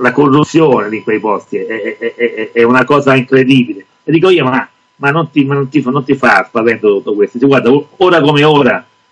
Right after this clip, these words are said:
per come sono le condizioni, mi fa più spavento la politica della camorra." Cioè, la ca-, la politica ha raggiunto dei livelli di, di perversione che superano quelli della camorra. E non dico, e quindi poi, poi lì uno può approfondire come vuole,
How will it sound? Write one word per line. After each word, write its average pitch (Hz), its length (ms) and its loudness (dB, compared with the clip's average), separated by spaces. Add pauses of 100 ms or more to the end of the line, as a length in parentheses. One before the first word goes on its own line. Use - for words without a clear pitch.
per 135 160 0
come 165 200 0
sono 139 180 0
le 131 100 2
condizioni, 127 500 0
mi 120 60 0
fa 123 220 -2
più 202 160 0
spavento 160 540 0
la 135 140 0
politica 139 680 -4 (100)
della 113 260 -6
camorra." 104 560 -10
Cioè, 165 140 0
la 156 120 0
ca-, 170 220 -2
la 165 140 0
politica 139 520 0
ha 120 40 -2
raggiunto 151 280 0
dei 139 160 0
livelli 123 680 -2 (800)
di, 156 520 0 (840)
di 127 880 -8
perversione 156 1000 0 (120)
che 156 120 -4
superano 175 380 0
quelli 139 180 0
della 143 180 0
camorra. 113 640 -4
E 139 100 -2
non 190 140 0
dico, 185 220 2
e 139 140 0
quindi 160 200 -2
poi, 143 340 0
poi 156 160 2
lì 135 120 2
uno 127 160 -2
può 120 100 -2
approfondire 120 480 -2
come 120 160 -2
vuole, 107 380 -2